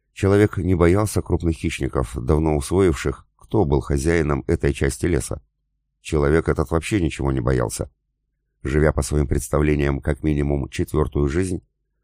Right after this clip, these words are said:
он видел смерть много раз, избегал ее в самых безнадежных ситуациях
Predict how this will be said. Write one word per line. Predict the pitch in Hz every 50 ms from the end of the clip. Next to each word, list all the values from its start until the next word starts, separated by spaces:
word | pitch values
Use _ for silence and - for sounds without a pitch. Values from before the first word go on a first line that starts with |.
| _ _
он | - 98 110 117
видел | 110 101 120 104 113 107
смерть | 98 - 101 104 110 104 98 - -
много | - 92 95 92 92 87 80 87 87
раз, | 78 64 57 - _ _ _ _ _ _ _
избегал | - 76 69 62 69 80 71 73 78 73 73
ее | 73 76 73
в | 69
самых | - 82 80 80 80 76 69
безнадежных | 69 78 73 69 78 78 69 82 80 69 78 78 76
ситуациях | - 82 - - 78 85 90 - - 85 85 82 - -